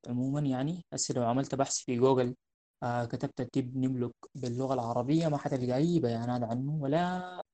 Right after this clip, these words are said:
ب-، ولا البروفايل المبدئي لأي زول، يعني، هل فيه إنه مثلًا هو اسمه فلان الفلاني وجنس-، جنسيته كده،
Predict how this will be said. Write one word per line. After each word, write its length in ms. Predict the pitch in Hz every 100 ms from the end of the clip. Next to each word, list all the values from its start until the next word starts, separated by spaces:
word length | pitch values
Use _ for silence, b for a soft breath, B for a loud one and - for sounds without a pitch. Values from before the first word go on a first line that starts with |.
| -
ب-، 100 | 135 -
ولا 220 | 135 170
البروفايل 640 | 175 135 135 151 147 147
المبدئي 720 | 135 123 120 135 127 135 139 143
لأي 340 | 135 131 139
زول، 240 | 123 127 123
يعني، 260 | 120 123 - _ _ -
هل 40 |
فيه 400 | 117 139 139 131 135
إنه 380 | 135 131 131
مثلًا 580 | 127 127 127 127 127 127 - 123
هو 60 |
اسمه 260 | 123 127 123 -
فلان 280 | 120 123
الفلاني 640 | 123 120 117 120 127 131 131
وجنس-، 320 | 123 135 - _ _ _ -
جنسيته 440 | 143 123 - - 123
كده، 400 | - 135 135